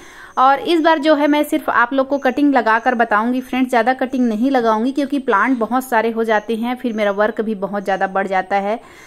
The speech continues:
अब इतने सारे प्लांट हो जाते हैं तो प्लांट को तो फेंक नहीं सकते बाहर, तो उनको भाई अपने गार्डन में तो हमें जगह देनी ही पड़ती है, उसके लिए पॉट भी लाने पड़ते हैं, मिट्टी भी लानी पड़ती है।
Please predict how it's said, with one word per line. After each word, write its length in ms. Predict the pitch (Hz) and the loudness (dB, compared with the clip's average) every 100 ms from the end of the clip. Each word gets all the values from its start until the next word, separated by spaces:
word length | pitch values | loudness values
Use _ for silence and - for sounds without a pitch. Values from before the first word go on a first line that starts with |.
| - - | -16 -6
अब 100 | 226 | -4
इतने 260 | 247 269 294 | -2 0 2
सारे 200 | 285 269 | 2 0
प्लांट 360 | 269 226 254 | 2 2 2
हो 80 | 262 | 0
जाते 280 | 254 233 254 | 0 0 0
हैं 120 | 247 | -4
तो 100 | 240 | -4
प्लांट 340 | 247 240 220 254 | -2 0 0 -2
को 80 | |
तो 120 | 254 240 | -4 -4
फेंक 260 | 240 240 | -4 -2
नहीं 120 | 247 | -4
सकते 320 | 254 240 - 226 | -4 -4 -2 -2
बाहर, 320 | 208 208 240 | 0 0 -2
तो 180 | - 240 | -2 -2
उनको 640 | 220 226 262 269 269 254 | -2 -2 2 4 4 2
भाई 220 | - 226 | -2 -2
अपने 260 | 240 233 233 | -2 -2 -2
गार्डन 320 | 214 196 220 | 0 0 0
में 160 | 240 233 | -2 -2
तो 140 | 226 | -2
हमें 220 | 220 214 | -2 -2
जगह 220 | 208 202 226 | -2 -4 -2
देनी 280 | 202 208 | -2 -2
ही 100 | 240 | -2
पड़ती 380 | 247 214 202 220 | 0 -2 -4 -6
है, 180 | 208 269 | -4 -4
उसके 320 | - 214 247 | -4 -6 -4
लिए 120 | 233 226 | 0 -2
पॉट 280 | 196 208 | 0 0
भी 120 | 208 226 | 0 -2
लाने 240 | 202 214 | -2 -2
पड़ते 360 | 208 208 - 214 | -4 -6 -4 -6
हैं, 120 | 214 | -6
मिट्टी 280 | 202 170 214 | -8 -8 -6
भी 100 | 214 | -6
लानी 220 | 202 202 | -6 -6
पड़ती 360 | 202 190 - | -6 -8 -8
है। 180 | 202 269 | -6 -6